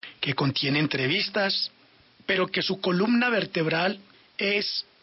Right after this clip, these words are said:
el foro y el chat grupal. Allí es donde nosotros podemos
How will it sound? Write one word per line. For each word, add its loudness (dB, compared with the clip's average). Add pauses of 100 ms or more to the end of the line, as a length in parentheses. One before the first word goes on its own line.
(140)
el 0
foro 2 (360)
y -2
el 0
chat -2
grupal. 0 (360)
Allí -4
es -4
donde 0 (100)
nosotros 0
podemos 2